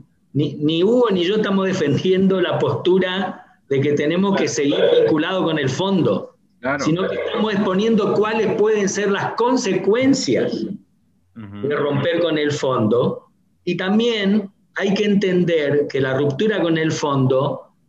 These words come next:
Speaker 1: no es una mera acción declamativa de salir a agitar la bandera. Hay que tener herramientas para poder hacerlo.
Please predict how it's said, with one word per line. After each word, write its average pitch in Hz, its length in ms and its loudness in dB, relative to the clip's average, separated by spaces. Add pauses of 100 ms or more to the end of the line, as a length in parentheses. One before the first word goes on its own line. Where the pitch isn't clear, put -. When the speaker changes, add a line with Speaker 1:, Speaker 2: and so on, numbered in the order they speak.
(180)
Speaker 1:
no 196 220 0
es 262 160 0
una 226 260 2
mera 165 300 -2
acción 170 380 -2
declamativa 147 960 0
de 123 100 0
salir 147 360 -2
a 156 60 -2
agitar 139 440 -4
la 135 140 -2
bandera. 120 640 0 (420)
Hay 202 120 -4
que 226 120 2
tener 214 360 0
herramientas 196 800 0
para 156 220 0
poder 180 240 2
hacerlo. 180 680 -2